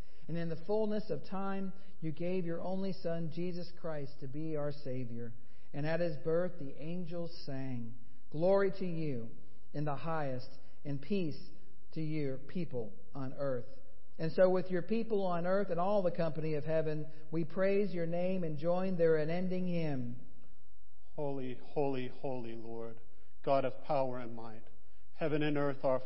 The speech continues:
Speaker 2: full of your glory. Hosanna in the highest. Blessed is he who comes in the name of the Lord. Hosanna in the highest. Holy are you, and blessed is your Son, Jesus Christ.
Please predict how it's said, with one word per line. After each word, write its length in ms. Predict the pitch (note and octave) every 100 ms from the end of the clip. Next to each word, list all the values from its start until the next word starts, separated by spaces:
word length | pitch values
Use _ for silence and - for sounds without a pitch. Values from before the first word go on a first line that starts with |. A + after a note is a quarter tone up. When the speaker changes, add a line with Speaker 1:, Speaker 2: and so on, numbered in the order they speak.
| -
Speaker 2:
full 220 | D3 C3
of 100 | A#2
your 140 | A#2
glory. 520 | A2 A#2 A2+ A#2 A#2+ - - - - -
Hosanna 420 | D3+ C3+ D3 D3
in 100 | C3+
the 100 | C3
highest. 640 | B2+ C3+ B2 A#2+ A#2+ - - - - - -
Blessed 280 | C#3+ C3+ D#3+
is 220 | C3+ -
he 200 | C#3+ C3+
who 160 | B2 C3
comes 380 | - C#3+ B2+
in 100 | C3
the 80 | B2+
name 260 | B2+ B2+ B2+
of 120 | A#2
the 40 |
Lord. 420 | A#2+ C3 C3+ A#2 - - - - - -
Hosanna 560 | C#3 A#2+ C3 B2+ A#2+ A#2 - B2+
in 60 |
the 80 | A#2+
highest. 680 | A#2 B2+ B2 A#2+ A#2 - - - - - - - -
Holy 320 | D#3+ D#3+ D3+
are 60 | C3+
you, 340 | A#2+ B2+ C3+
and 120 | C3+
blessed 340 | B2+ C#3+ C#3 D3+
is 180 | C3+ D3
your 100 | C#3
Son, 320 | - C#3+ C#3
Jesus 460 | A2+ B2+ - C3
Christ. 560 | - D3+ C#3 B2 - -